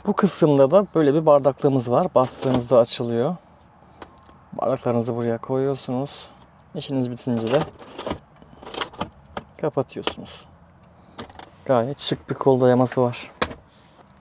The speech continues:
Yine arka tarafta şöyle okuma lambalarımız var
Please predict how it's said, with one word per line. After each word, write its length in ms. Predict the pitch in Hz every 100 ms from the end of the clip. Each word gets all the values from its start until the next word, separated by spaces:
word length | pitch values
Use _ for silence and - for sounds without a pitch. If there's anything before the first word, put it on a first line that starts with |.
| -
Yine 160 | 170
arka 260 | 165 156 156
tarafta 340 | 156 143 -
şöyle 260 | 139 147 135
okuma 320 | 127 131 127
lambalarımız 800 | 123 117 117 113 113 117 110 104
var 400 | 107 139 -